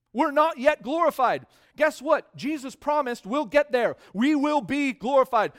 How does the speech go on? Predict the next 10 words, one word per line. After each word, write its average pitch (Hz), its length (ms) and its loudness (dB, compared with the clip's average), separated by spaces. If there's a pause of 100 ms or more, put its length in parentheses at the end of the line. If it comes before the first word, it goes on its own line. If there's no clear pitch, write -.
You 240 180 0
don't 302 200 4
have 285 140 -6
to 247 80 2
worry 247 420 2
about 170 320 0
that. 135 240 -4 (160)
That's 247 260 2
gonna 262 260 0
happen 170 580 -4